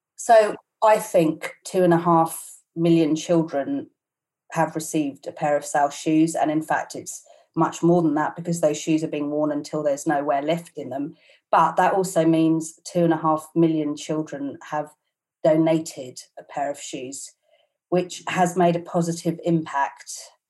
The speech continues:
on the life of someone else.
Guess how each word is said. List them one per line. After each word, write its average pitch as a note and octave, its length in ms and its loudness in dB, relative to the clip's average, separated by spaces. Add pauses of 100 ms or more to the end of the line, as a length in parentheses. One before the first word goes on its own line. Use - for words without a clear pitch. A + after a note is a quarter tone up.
(640)
on E3+ 260 4
the D#3+ 60 2
life E3 320 2
of D3 80 -12
someone D3 320 -4
else. E3+ 460 -4